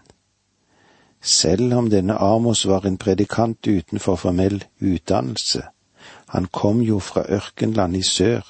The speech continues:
så hadde han store visjoner. Og, eh, han bar frem i sin forkynnelse løfte som førte de opp mot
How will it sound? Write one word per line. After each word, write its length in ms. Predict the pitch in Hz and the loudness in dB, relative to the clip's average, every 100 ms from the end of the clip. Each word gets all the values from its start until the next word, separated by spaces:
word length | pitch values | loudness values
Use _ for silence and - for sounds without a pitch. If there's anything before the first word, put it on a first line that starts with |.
| _ _ _ - - _ - | _ _ _ -20 -20 _ -12
så 240 | - - | -6 -4
hadde 320 | - 95 110 | -2 -2 -2
han 200 | 98 104 | -2 0
store 520 | - - 120 104 117 113 | 0 0 0 0 0 0
visjoner. 600 | 120 - 110 120 90 - _ _ _ _ _ _ _ _ _ - - - - | 0 0 -2 -4 -8 -12 _ _ _ _ _ _ _ _ _ -18 -18 -18 -20
Og, 340 | _ 87 87 85 - | _ 0 0 -4 -4
eh, 100 | 78 | -4
han 440 | 69 - 85 82 85 | -4 -8 -6 -4 0
bar 220 | 92 80 | 0 0
frem 280 | - 98 123 | -2 0 2
i 100 | 113 | 2
sin 220 | 87 85 | 0 -2
forkynnelse 720 | - 87 - 113 104 - 78 | -4 -2 0 0 -2 -2 0
løfte 680 | 82 113 - - _ - 104 _ _ _ _ - - - | 2 0 0 -12 _ -8 -8 _ _ _ _ -20 -20 -4
som 380 | - 90 82 78 - _ | 0 0 -2 -6 -16 _
førte 460 | - 117 90 - 87 | -2 0 0 -2 -2
de 120 | 87 | -2
opp 300 | 85 - - | -4 -6 -8
mot 260 | 76 - | -8 -8